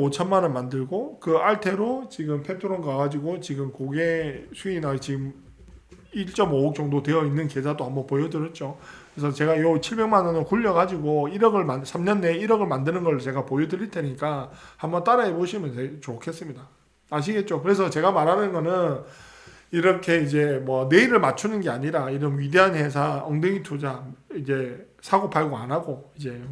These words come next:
모멘텀 투자하면 일 년에 못해도 두 배, 세 배 번다. 그러면 이제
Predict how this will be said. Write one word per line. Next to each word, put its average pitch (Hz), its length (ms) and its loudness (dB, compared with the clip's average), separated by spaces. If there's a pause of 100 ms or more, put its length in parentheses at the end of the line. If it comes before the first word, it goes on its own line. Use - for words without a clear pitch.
모멘텀 156 400 0
투자하면 175 720 -4
일 180 100 -6
년에 185 260 -2
못해도 175 440 -4
두 147 80 -6
배, 156 120 0
세 156 120 -8
배 156 120 -4
번다. 131 520 -2 (480)
그러면 185 360 4
이제 139 440 0